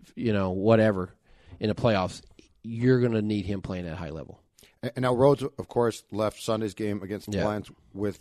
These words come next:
Speaker 2: well, it looked like a leg, but they're calling it an ankle.
Speaker 1: Yeah.
Speaker 2: And Hughes left with, with the oblique. So the one thing we don't know for the Chargers game is what the status of those two guys is
Speaker 1: Sounds
Speaker 2: gonna be.
Speaker 1: like, I just, before he came on here, everybody except Madison was practicing today. So
Speaker 2: What's
Speaker 1: Yeah,
Speaker 2: wrong
Speaker 1: he
Speaker 2: with Alexander?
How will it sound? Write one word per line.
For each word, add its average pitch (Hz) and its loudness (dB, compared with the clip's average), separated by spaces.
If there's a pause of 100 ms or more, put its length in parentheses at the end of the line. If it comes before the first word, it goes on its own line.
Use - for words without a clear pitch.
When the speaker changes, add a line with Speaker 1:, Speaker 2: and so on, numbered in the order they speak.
(120)
Speaker 2:
well, 120 0
it 131 -2
looked 226 2
like 147 0
a 127 0
leg, 135 0
but 110 -8
they're 113 -10
calling 139 -2
it 107 -4
an 101 -4
ankle. 98 -8 (120)
Speaker 1:
Yeah. 131 6
Speaker 2:
And 131 2
Hughes 170 2
left 123 2
with, 120 -4 (680)
with 117 -4
the 117 2
oblique. 123 2
So 113 0
the 104 -4
one 131 2
thing 127 0
we 123 2
don't 113 0
know 123 4
for - -10
the 98 -6
Chargers 139 4
game 104 -2
is 101 -4 (220)
what 107 -2
the 104 -8
status 101 -4
of 98 -4
those 98 -2
two 95 -12
guys 92 -6
is - -10
Speaker 1:
Sounds 175 4
Speaker 2:
gonna 131 8
be. - -8 (100)
Speaker 1:
like, - -2
I 117 6
just, 113 -6 (240)
before 123 -2
he 110 -2
came 127 0
on 131 0
here, 101 -2 (300)
everybody 113 4
except 98 -2
Madison 101 -4
was 92 -10
practicing 104 -6
today. 90 -10
So 73 -10 (500)
Speaker 2:
What's - -2
Speaker 1:
Yeah, 147 6
Speaker 2:
wrong 160 6
Speaker 1:
he 160 4
Speaker 2:
with 156 4
Alexander? 165 2